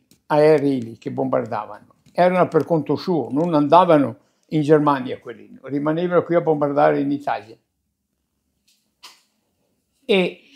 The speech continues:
due di quegli aerei lì, uno di quegli aerei lì non ha agganciato le due bombe ultime che aveva nell'aereo sul ponte di Vodi, ma l'ha agganciate qui a Sarche,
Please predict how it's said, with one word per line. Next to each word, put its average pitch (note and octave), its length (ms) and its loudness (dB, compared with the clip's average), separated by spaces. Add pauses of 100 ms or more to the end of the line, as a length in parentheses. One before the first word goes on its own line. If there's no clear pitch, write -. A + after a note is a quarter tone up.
(160)
due G3 500 2
di C#3 180 -4
quegli E3 480 4
aerei D3 680 2
lì, D3+ 160 -8 (140)
uno G3 440 2 (220)
di B2+ 140 -12
quegli F3+ 280 4
aerei D3+ 440 2
lì F#3 400 -4
non F3+ 240 0
ha F3+ 40 4
agganciato E3 720 2 (220)
le D#3 260 -2
due F3 260 4
bombe D#3 460 4
ultime D#3+ 540 0
che D3+ 120 -4
aveva C#3+ 400 2
nell'aereo C#3 880 0 (1160)
sul - 360 -4
ponte D#3 360 4
di C#3 140 0
Vodi, A#2+ 400 -4
ma E3 160 2
l'ha G3+ 80 8
agganciate G3 600 2
qui G3+ 160 0
a F#3+ 60 4
Sarche, E3+ 680 2